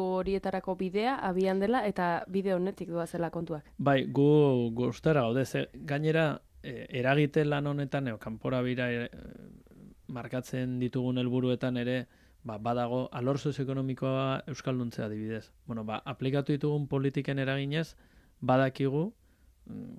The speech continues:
Speaker 2: Jaurlaritzak eman ditu datuak pasaen astean edo aurrekoan, eh,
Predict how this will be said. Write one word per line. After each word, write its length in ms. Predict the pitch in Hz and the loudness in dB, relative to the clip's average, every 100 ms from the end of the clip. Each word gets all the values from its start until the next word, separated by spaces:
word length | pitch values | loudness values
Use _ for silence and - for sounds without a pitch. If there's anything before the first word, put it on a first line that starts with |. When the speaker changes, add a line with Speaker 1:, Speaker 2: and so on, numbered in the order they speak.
| - | -12
Speaker 2:
Jaurlaritzak 540 | 117 113 117 - 117 | -8 -4 -4 -4 -6
eman 220 | 117 120 | -4 -4
ditu 300 | 120 113 123 | -4 -4 -6
datuak 460 | 113 113 - 127 120 | -6 -8 -6 -6 -6
pasaen 880 | - 107 131 120 117 113 113 110 117 - - _ | -10 -6 -4 -4 -4 -4 -6 -10 -14 -20 -20 _
astean 500 | 123 113 - 131 131 | -8 -8 -6 -4 -4
edo 120 | 123 113 | -4 -4
aurrekoan, 480 | 113 127 135 151 151 - - - - - | -4 -4 -2 -4 -6 -16 -20 -20 -20 -10
eh, 240 | 110 107 | -6 -6